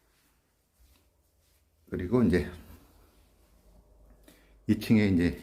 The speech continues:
욕실인데요. 보시면은 샤워 파티션 해가지고 샤워 시설 만들어져 있고요. 환기장. 그러니까 일 층에 이렇게 샤워 파티션 해줘도 될 것 같습니다. 슬라이드 수납장, 거울, 세면대, 양변기 마련되어 있고요.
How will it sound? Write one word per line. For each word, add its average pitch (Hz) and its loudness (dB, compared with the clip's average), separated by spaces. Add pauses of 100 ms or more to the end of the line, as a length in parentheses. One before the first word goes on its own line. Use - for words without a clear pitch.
(120)
욕실인데요. 87 0 (580)
보시면은 160 4 (1040)
샤워 196 2
파티션 185 2
해가지고 156 2
샤워 165 2
시설 156 0
만들어져 101 2
있고요. 85 -6
환기장. 117 2
그러니까 202 6
일 262 6
층에 226 8
이렇게 139 2
샤워 269 -2
파티션 247 -2
해줘도 240 2
될 - -2
것 185 2
같습니다. 120 -2 (680)
슬라이드 107 -2
수납장, 135 0
거울, 90 -2
세면대, 95 -6
양변기 85 -6
마련되어 90 -6
있고요. 143 -4